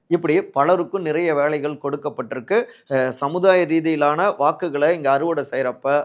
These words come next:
அது முழுமையான அந்த டார்கெட் டூ ஹண்ட்ரடை சக்சஸ் ஆக்கும் அப்படிங்கிறது தான்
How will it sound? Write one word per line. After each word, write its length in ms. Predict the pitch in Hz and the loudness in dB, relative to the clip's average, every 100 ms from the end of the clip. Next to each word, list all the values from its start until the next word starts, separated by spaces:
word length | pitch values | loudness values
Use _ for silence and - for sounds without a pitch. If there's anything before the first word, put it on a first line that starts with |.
| - | -4
அது 360 | 131 165 202 | -4 -2 -2
முழுமையான 800 | 135 156 214 208 151 147 156 - | -4 -2 0 -2 -4 -4 -4 -6
அந்த 200 | 139 135 113 | -10 -10 -4
டார்கெட் 420 | 143 170 170 160 | 0 0 0 -6
டூ 260 | - 160 143 | -6 -6 -6
ஹண்ட்ரடை 300 | 127 123 - - | -6 -4 -4 -4
சக்சஸ் 440 | - 156 - 147 | -4 -4 -2 -4
ஆக்கும் 500 | - 135 139 147 151 117 - _ - | 0 0 2 4 4 2 -8 _ -4
அப்படிங்கிறது 560 | 139 175 160 139 127 | -2 0 0 0 -2
தான் 420 | 175 247 151 - | 2 2 2 -6